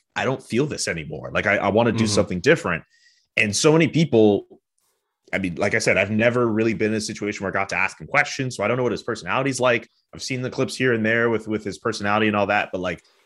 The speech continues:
Speaker 1: that's as far as it goes for me. But yeah, I, I, I get the sense that he is well liked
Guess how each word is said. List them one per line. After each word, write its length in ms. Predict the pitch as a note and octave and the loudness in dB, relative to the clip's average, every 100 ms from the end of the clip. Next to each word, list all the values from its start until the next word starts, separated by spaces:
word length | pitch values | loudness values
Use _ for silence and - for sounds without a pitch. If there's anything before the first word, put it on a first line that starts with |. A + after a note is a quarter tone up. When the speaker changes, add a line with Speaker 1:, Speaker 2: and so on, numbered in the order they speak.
| - | -2
Speaker 1:
that's 180 | B2+ G#2 | 0 0
as 80 | |
far 140 | - A2 | 4 4
as 100 | G2 | 4
it 60 | |
goes 180 | F#2+ G#2+ | 2 2
for 140 | - F2 | 0 0
me. 340 | A#2+ D3+ B2 | 2 2 2
But 300 | G2 G2+ - _ _ _ _ _ _ _ _ _ - | 4 4 2 _ _ _ _ _ _ _ _ _ 4
yeah, 180 | G3+ F2 | 6 6
I, 100 | A#2 | 4
I, 220 | A2+ A2 | 4 4
I 60 | G#2+ | 4
get 180 | B2 B2+ | 2 -2
the 80 | A#2 | -4
sense 240 | A2+ A2 | -6 -4
that 120 | G2+ | -6
he 180 | - G#2+ | -2 -2
is 120 | F#2+ | -2
well 200 | E2 G#2+ | -2 -2
liked 380 | G#2 F#2 - - | 0 -2 -6 -18